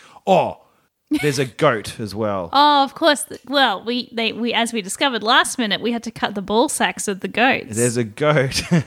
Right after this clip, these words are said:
Speaker 1: There's a goat, and Alex has got to cut the throat of the goat.
Speaker 2: <gasps> They'd make Alex do it?
Speaker 1: Yeah, yeah. They'll be like, and while he's doing it, they'll be like, "Fuck you, Alex."
Speaker 2: <laughs>
Speaker 1: "Fuck you, you love it, don't you?" And he'll be like, "I love it."
Speaker 2: Wow.
Speaker 1: That's my prediction.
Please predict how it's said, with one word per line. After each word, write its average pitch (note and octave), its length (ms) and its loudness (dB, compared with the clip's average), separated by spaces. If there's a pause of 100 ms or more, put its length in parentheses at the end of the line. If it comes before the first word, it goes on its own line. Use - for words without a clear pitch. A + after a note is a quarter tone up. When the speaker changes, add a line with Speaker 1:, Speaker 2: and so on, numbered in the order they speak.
(300)
Speaker 1:
There's A#2+ 380 0
a A#2 80 0
goat, C#3 400 2
and A#2 360 -4
Alex A2+ 420 -2
has G#2 80 -8
got A2 120 0
to G#2 60 0
cut - 380 -6
the F#2+ 60 -8
throat G2 260 0
of F2 40 -4
the F#2+ 80 0
goat. D4 480 0
Speaker 2:
<gasps> - 20 -20
They'd B3+ 140 0
make C4+ 260 4
Alex A3+ 340 -4
do B3 220 -4
it? F#4 180 0
Speaker 1:
Yeah, F2+ 680 2
yeah. G2+ 560 2
They'll F#2 240 -2
be E2 100 -6
like, E2+ 200 -4
and G2+ 340 -6
while G#2 180 2
he's G2+ 100 -2
doing G#2 160 0
it, - 40 -2
they'll F#2+ 100 0
be F#2+ 60 -2
like, F#2 180 -2
"Fuck - 400 -4
you, F#2+ 160 4
Alex." F#2 640 0 (440)
Speaker 2:
<laughs> B4+ 460 0
Speaker 1:
"Fuck - 380 -2
you, A2 380 -2
you A2 140 -6
love A#2 280 2
it, G#2 80 -4
don't A#2 220 -2
you?" G2 80 -6
And F#2+ 100 -8
he'll A2+ 100 -6
be A#2 80 -6
like, B2+ 100 -4
"I F#3+ 100 2
love G#3+ 340 0
it." C3 320 -4 (600)
Speaker 2:
Wow. A#3+ 440 0
Speaker 1:
That's B3+ 220 2
my B2 120 2
prediction. G#2+ 440 -6